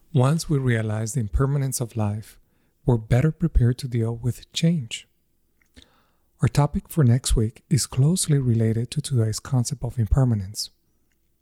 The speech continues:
The concept for next week is letting go,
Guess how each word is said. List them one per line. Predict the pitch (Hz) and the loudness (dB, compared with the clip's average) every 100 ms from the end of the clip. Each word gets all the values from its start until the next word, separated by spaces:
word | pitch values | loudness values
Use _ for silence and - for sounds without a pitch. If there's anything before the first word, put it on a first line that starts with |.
| _ | _
The | 113 | -4
concept | - 143 170 147 | 2 2 2 -2
for | - 120 | 0 2
next | 110 104 113 | 2 0 0
week | 113 131 | 0 0
is | 151 117 120 - _ _ | 0 0 0 -8 _ _
letting | 113 107 107 107 | 0 0 -2 -4
go, | 107 104 | -6 -10